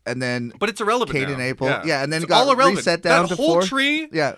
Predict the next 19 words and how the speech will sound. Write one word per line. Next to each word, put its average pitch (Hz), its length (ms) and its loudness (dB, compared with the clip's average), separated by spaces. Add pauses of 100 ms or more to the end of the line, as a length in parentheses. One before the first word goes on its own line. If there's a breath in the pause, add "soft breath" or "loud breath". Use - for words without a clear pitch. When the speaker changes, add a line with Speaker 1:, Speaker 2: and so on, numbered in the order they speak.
(120)
Speaker 2:
that 226 120 -2
whole 233 480 2
tree 254 480 -2
down 202 280 2
from 170 340 -6 (360 soft breath)
up 196 180 4
until 262 240 -2
the 233 140 2
ark 240 440 4
Speaker 1:
Yeah. - 180 -2
Speaker 2:
is 185 140 2
irrelevant. 151 680 2
Speaker 1:
Yeah. 151 220 2 (260)
Speaker 2:
'Cause - 200 -2
it 208 80 -2
got 196 260 2
<laughs> - 0 -
restarted. 185 680 -2
Speaker 1:
Yeah. 151 200 -6